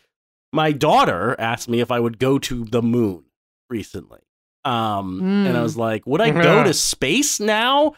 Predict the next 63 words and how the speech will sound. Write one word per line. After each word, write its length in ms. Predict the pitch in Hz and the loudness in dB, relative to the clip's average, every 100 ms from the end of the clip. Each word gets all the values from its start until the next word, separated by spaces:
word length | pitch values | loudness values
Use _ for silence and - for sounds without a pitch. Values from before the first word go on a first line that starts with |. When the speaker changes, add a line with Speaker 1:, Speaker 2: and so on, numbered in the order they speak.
| _ _ _ | _ _ _
Speaker 1:
As 160 | 160 190 | -2 -2
a 60 | |
kid, 260 | 202 - 349 | -2 0 2
I 60 | 269 | 2
would 120 | 180 | 2
have 60 | 160 | 2
been 120 | 156 | 2
like, 200 | 143 113 _ | 0 -2 _
"Yeah, 240 | 113 175 - | -4 -4 -4
send 240 | - 135 | -4 -2
me 80 | 185 | -2
to 60 | |
space. 580 | - - - 156 - - | -2 -4 -4 -4 -2 -4
I 60 | - | -2
wanna 160 | 170 160 | -2 -2
go 80 | |
to 100 | 98 | -4
space." 600 | - - 135 135 - - - _ - | -4 -4 -4 -6 -6 -8 -8 _ -8
And 140 | 110 | -2
now 140 | 151 | 0
I'm 60 | 175 | 0
just 140 | 139 143 | -2 -2
like, 280 | 131 120 - _ _ _ _ _ _ _ | -2 -2 -6 _ _ _ _ _ _ _
"I 200 | 330 330 | 0 2
don't 240 | 151 113 107 | 2 0 0
know. 640 | 117 123 123 127 123 123 _ _ _ _ _ _ _ - | 0 2 2 2 0 -2 _ _ _ _ _ _ _ -8
Space? 280 | - - 233 | -4 2 4
Speaker 2:
I 120 | 330 | 4
find 120 | 349 | 4
s-, 160 | 349 - | 2 2
Speaker 1:
That's 180 | 311 - | 0 0
pretty 260 | - 339 170 | -2 0 2
Speaker 2:
I 40 | |
Speaker 1:
high." 360 | - 120 - 135 | 2 2 2 2
Speaker 2:
find 240 | 139 139 | 0 0
space 360 | 127 285 330 - | 0 0 -2 -2
scary 440 | - 269 247 240 | -2 0 2 2
for 100 | 233 | 2
reasons 260 | 208 202 202 | 2 2 2
that 60 | 185 | 0
have 100 | 185 | 0
nothing 240 | 180 180 | 0 -2
to 80 | 170 | -2
do 160 | 160 | 0
with 180 | 160 156 - | 0 -2 -6
height. 300 | - 185 147 | -8 -4 -2
I 40 | 190 | 2
mean, 180 | 320 320 | 2 2
I 180 | 247 | 2
guess 200 | 190 170 | 0 -4
nothing 180 | 202 180 | -6 -10
to 80 | - | -10
do 100 | - | -8
with 100 | 76 | -8
heights, 280 | - 87 - | -8 -8 -10
but 160 | - 185 | -6 0
more 140 | 208 214 | 2 2
about, 180 | 190 | 0
like, 220 | 143 165 - | 0 -2 -2
the 180 | 165 | 0
Speaker 1:
So 60 | 156 | 2
you've, 280 | 165 151 - | 2 0 0
n-, 140 | 151 | -2